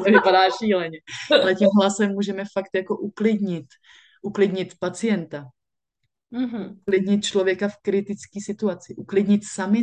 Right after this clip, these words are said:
Speaker 1: sebe.
Speaker 2: Mhm.
Speaker 1: Jo. A to jsou tak přeci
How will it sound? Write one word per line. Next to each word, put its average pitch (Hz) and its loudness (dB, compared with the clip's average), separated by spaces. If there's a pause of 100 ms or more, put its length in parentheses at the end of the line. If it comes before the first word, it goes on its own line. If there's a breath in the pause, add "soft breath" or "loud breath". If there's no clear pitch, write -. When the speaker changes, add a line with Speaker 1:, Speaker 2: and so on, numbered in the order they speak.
(100)
Speaker 1:
sebe. 190 -8 (920)
Speaker 2:
Mhm. 175 -14 (540)
Speaker 1:
Jo. 143 -16 (200)
A 165 -18
to - -14
jsou 202 -2
tak 196 -8
přeci 190 -6